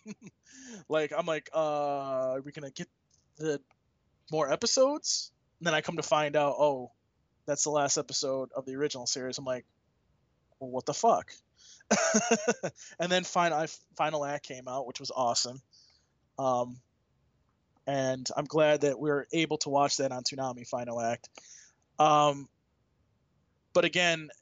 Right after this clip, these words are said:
Inuyasha is one of those series that is so popular that I even still get questions on Ask dot F M asking me, "Oh, why don't they still have Inuyasha on?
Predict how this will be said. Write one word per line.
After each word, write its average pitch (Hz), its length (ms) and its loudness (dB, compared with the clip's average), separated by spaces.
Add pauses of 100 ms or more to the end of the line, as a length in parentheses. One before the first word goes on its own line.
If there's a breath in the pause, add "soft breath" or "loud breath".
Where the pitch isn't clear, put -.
(460)
Inuyasha 175 760 0 (120)
is 143 160 -12
one 160 140 -4
of 160 60 -4
those 160 180 0
series 131 760 -4 (480)
that 127 460 -6 (180)
is 139 140 -6
so 190 260 0
popular 127 640 -6 (640)
that 143 140 -8
I 139 100 -8
even 160 260 -8
still 170 260 -2
get 160 120 -4
questions 151 440 -4
on 135 140 -6
Ask 139 260 -4
dot 127 160 -2
F 127 160 -2
M 131 280 -8
asking 131 360 -4
me, 120 180 -18 (160)
"Oh, 147 60 -4
why 131 240 0
don't 156 160 0
they 156 140 0
still 165 260 2
have 147 260 6
Inuyasha 151 500 0
on? 123 240 -8